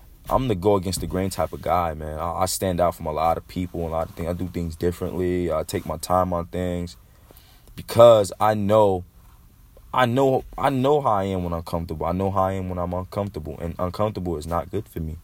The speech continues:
I don't like being in un-, like, I don't like feeling like, I don't like feeling like I ain't supposed to be there, you know?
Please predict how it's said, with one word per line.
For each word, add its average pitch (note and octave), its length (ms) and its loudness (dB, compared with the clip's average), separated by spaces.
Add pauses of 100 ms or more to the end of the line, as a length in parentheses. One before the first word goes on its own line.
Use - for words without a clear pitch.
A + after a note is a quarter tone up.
(600)
I - 60 -2
don't F#2 120 0
like F2+ 200 -2
being F#2+ 160 0
in F2+ 140 -2
un-, F2+ 200 -6 (600)
like, F2+ 220 2
I - 80 6
don't A#2 180 4
like A2 160 2
feeling A#2+ 460 2
like, G2 200 2 (1000)
I A2 60 6
don't A#2 160 0
like F#2+ 180 -2
feeling B2+ 540 2
like G#2+ 140 2
I G#2 140 2
ain't G#2 80 -2
supposed F#2+ 240 -4
to F2 40 -8
be G#2 200 -2
there, E2 260 -4 (1040)
you C#2+ 80 -8
know? F2+ 240 -2